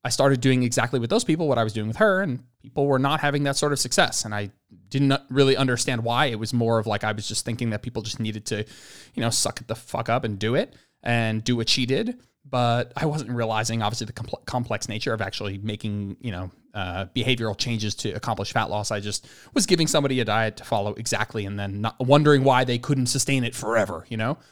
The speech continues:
And eventually that first client of mine who had lost all that weight, she moved away. And, you know, my business went on, and I still used her before and after picture and told people about her and, and, and used it as a, as an example of what could happen for other people. And,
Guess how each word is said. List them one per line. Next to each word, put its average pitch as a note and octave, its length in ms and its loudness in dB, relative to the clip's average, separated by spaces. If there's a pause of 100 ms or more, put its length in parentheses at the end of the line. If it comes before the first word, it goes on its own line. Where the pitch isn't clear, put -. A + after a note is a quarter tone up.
(520)
And C3+ 160 4
eventually B3 320 2
that E3 160 2
first D#3 220 -2
client D3 220 2
of B2+ 60 2
mine G#2+ 160 0
who A#2+ 100 2
had A2+ 100 0
lost A2+ 220 0
all B2 80 2
that G#2+ 140 0
weight, B2 140 -2
she B2 100 -2
moved C3+ 180 0
away. A2 320 -2 (200)
And, G#2+ 540 -2 (1160)
you A3 80 4
know, E3 100 8
my E3 120 8
business D3+ 320 2
went E3 140 4
on, F3 220 8
and C3+ 120 4
I - 40 2
still C#3 240 0
used C#3+ 180 2
her C#3+ 80 0
before C3+ 240 0
and B2+ 60 -2
after C3 200 -2
picture D#3+ 320 0
and D#3 100 0
told B2+ 200 0
people B2+ 300 0
about C3+ 240 2
her D3+ 180 4
and, A#2+ 200 0
and, A#2+ 220 0
and A#2 400 0
used C3 360 2
it B2 80 0
as A2+ 160 0
a, A2+ 220 -2
as A2 180 -2
an G#2 260 -2
example A2+ 420 -2
of A2+ 120 0
what A2+ 200 -2 (220)
could A#2 160 -4
happen A#2+ 300 -2
for - 160 -6
other A2 160 -2
people. G3 340 -2
And, C#3+ 260 -2